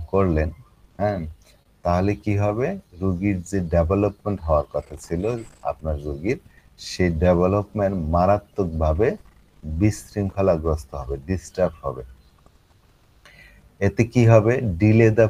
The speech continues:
progression towards, toward a cure, তার আরোগ্যের পথে তার যে প্রোগ্রেসটা চলতেছিল সেটা আরো বিলম্ব হবে, দেরি হবে, এবং prolong the treatment, এই ক্ষেত্রে আপনাকে আরো, আহ,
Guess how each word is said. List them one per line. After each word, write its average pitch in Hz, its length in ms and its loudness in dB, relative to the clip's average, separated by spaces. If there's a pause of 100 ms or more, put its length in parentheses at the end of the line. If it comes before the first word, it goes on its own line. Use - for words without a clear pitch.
progression 82 600 0 (680)
towards, 92 340 -2 (720)
toward 90 300 0
a 82 80 0 (140)
cure, 85 380 0 (120)
তার 78 140 0
আরোগ্যের 87 540 0 (160)
পথে 85 560 0 (200)
তার 73 200 -2
যে 80 160 -6 (280)
প্রোগ্রেসটা 87 640 -4
চলতেছিল 90 760 -6
সেটা 82 420 0
আরো 90 240 2 (840)
বিলম্ব 104 480 2
হবে, 71 320 -6
দেরি 95 380 0
হবে, 69 300 -4 (600)
এবং 87 340 0
prolong 104 380 2
the 98 120 -2
treatment, 80 500 -8
এই 78 180 -4
ক্ষেত্রে 87 320 -4
আপনাকে 87 440 -2
আরো, 92 300 2
আহ, - 840 -12